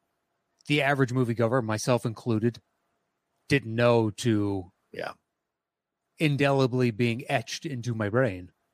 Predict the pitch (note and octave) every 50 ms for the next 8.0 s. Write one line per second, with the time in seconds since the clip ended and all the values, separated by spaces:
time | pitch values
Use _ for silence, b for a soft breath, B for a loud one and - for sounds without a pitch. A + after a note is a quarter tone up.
0 | _ _ - G2 G2+ G2 F#2 D#2+ - - _ _ _ _ _ _ _ _ _ -
1 | - F3+ C#3 G#2+ G2+ F#2+ F#2 F2 F2 F2 F2 - _ _ _ _ _ _ - A#2+
2 | G#2+ G#2 A2+ G2+ - _ _ _ _ _ _ _ _ _ _ _ _ _ _ _
3 | _ _ - - C#3+ B2+ A#2+ B2 A#2+ A2 G#2+ A2 A2 A2+ A#2 B2+ B2 - - B2
4 | A2 G2 G2 A2 G2+ G#2 G#2 G2+ A2 A#2 B2 A#2+ A#2 A2+ A2 G2+ F#2+ - _ _
5 | _ _ _ _ _ _ _ _ - C#3 D#3+ A3 A3+ E3 B2 A#2+ A2 G#2+ A#2 A2
6 | G#2 G2+ G2+ - A2+ F#2+ F#2+ G2+ G2 F2+ F2 E2+ _ _ _ _ _ - A2+ G#2
7 | G2+ F#2+ F2 - - G2 A#2 A2+ G#2+ G2+ G2 F#2+ F#2+ F#2 F2 E2+ - - -